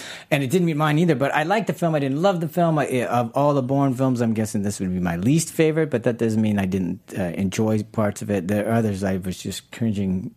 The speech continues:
at, at going, "What are we doing here?" But, uh, I still, I'm, uh, again, it's one of those things where I'm really happy they made it 'cause it was nice to see it come back. A-, and for, uh, many of the reasons where I liked the original three,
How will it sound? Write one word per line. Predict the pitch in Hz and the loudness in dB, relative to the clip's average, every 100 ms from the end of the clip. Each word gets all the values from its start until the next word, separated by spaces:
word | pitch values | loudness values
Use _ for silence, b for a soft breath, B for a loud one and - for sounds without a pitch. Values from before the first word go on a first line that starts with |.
| - | -8
at, | 95 - - | -6 -6 -8
at | 92 | -8
going, | - 92 90 | -6 -6 -2
"What | 107 113 - | -2 -2 -4
are | 95 | -6
we | 90 | -6
doing | 90 107 104 | -2 -2 -2
here?" | 98 139 135 B B B | -2 -4 -4 B B B
But, | 185 170 123 - | 4 4 0 -2
uh, | 135 135 - | -2 0 0
I | 135 | -2
still, | - 156 | 0 0
I'm, | 135 131 - | 0 -4 -4
uh, | 135 | -2
again, | 127 127 127 | -2 0 0
it's | 120 113 | -2 -2
one | 139 | 0
of | 127 | 0
those | 117 | 0
things | 131 113 | -2 0
where | 113 | 0
I'm | |
really | 120 117 | 0 0
happy | 117 113 | 0 0
they | 98 | -2
made | 101 120 117 | 0 2 0
it | 110 | 0
'cause | 104 95 | -2 -2
it | |
was | 95 95 | -4 -2
nice | 104 113 | 0 -2
to | 107 | -4
see | - 107 | -4 -2
it | 101 87 | -2 -4
come | 95 95 | -4 0
back. | 131 131 - - B B B B | 2 0 -4 -20 B B B B
A-, | 101 | -2
and | 104 - 107 104 98 | -2 0 0 0 0
for, | 110 | -2
uh, | 98 - 104 101 - - | -2 -2 -4 -6 -8 -4
many | 135 127 131 | 0 2 2
of | |
the | 113 | 0
reasons | 110 110 113 104 | 0 2 0 0
where | 107 101 | 0 0
I | 98 | 0
liked | 101 190 - | -2 -4 -6
the | 196 196 98 190 | -8 -4 -2 0
original | 110 110 107 101 | 0 0 0 -4
three, | - 135 117 104 | -2 0 2 0